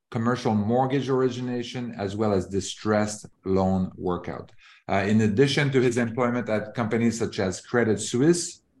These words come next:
he had made early stage investment in technology, operating businesses, as well as commercial real estate enterprises.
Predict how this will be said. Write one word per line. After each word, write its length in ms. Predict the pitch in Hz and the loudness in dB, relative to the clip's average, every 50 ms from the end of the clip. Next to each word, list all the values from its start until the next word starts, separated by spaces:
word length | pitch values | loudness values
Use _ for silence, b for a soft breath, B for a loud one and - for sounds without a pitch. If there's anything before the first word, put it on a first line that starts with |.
| _ _ | _ _
he 120 | - 104 101 | -6 -4 -2
had 180 | 104 104 104 | -2 0 2
made 180 | 104 107 104 98 - | 2 2 2 2 0
early 300 | - 117 123 127 123 123 | 0 2 2 4 2 2
stage 340 | 120 - - 131 117 110 95 | 0 0 0 0 0 0 -2
investment 640 | 104 101 92 101 104 98 95 - 110 107 98 - | -4 -4 -2 -2 -2 -4 -4 -4 -4 -4 -4 -6
in 480 | - - 101 101 101 98 95 92 90 - | -8 -8 -6 -4 0 0 0 0 0 -2
technology, 880 | - 92 - - 123 135 151 165 160 156 147 151 156 151 151 147 147 - - _ _ | -4 -4 -4 0 2 2 2 2 2 0 0 0 -2 -2 -2 -6 -8 -12 -20 _ _
operating 540 | - 92 - - 101 98 92 95 92 90 90 | -8 -8 -4 0 0 0 2 0 0 0 2
businesses, 880 | 110 127 127 127 139 131 131 - 139 135 131 131 131 123 113 - - b b b b b - | 2 0 2 2 -2 -2 -2 2 4 6 6 6 6 4 0 -6 -12 b b b b b -8
as 160 | 92 95 104 | -8 -8 -4
well 220 | 101 107 107 101 | -4 -2 -2 -2
as 160 | 92 - - | -4 -6 -8
commercial 480 | - - 90 90 90 87 - - 92 90 | -8 -6 -4 -4 -4 -4 -4 -4 -2 -2
real 220 | 85 85 90 85 | 0 -2 -2 -2
estate 260 | 82 82 - 90 80 76 | -2 -4 -4 -4 -4 -2
enterprises. 800 | 76 76 76 76 73 - - - - - - - - - - | -4 -6 -8 -10 -10 -8 -10 -10 -10 -10 -14 -16 -18 -18 -18